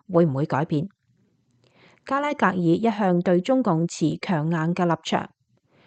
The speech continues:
佢十號喺社交媒體突然發表文章，宣布完成任期之後將會重返私人生活。加拉格爾表示，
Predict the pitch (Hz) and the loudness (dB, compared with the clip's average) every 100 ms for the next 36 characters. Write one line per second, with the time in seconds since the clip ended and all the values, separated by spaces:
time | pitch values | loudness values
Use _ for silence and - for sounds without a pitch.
0 | _ - 185 185 - 175 175 180 208 190 | _ -2 0 -2 0 0 2 0 -2 -2
1 | 240 262 185 - 147 180 196 175 160 214 | -2 -2 -2 -4 -2 -2 0 0 0 -2
2 | 202 214 247 175 175 233 247 262 _ _ | -2 0 0 -2 0 0 0 -4 _ _
3 | - 349 330 233 214 196 156 151 156 160 | -10 -8 0 2 4 2 0 -2 0 0
4 | 160 185 185 180 220 202 160 - _ _ | 0 -2 -4 -2 -2 0 -2 -4 _ _
5 | 262 247 175 160 - 175 - 139 175 - | 0 2 2 2 -2 -6 -4 -4 -4 -4
6 | 233 202 - 190 185 156 - _ _ _ | -4 -4 -4 -2 0 -2 -4 _ _ _
7 | _ _ _ _ - 208 202 196 165 160 | _ _ _ _ -6 -2 -2 -2 -2 -2
8 | 170 151 190 - 160 175 | -2 -2 -2 -2 -2 -2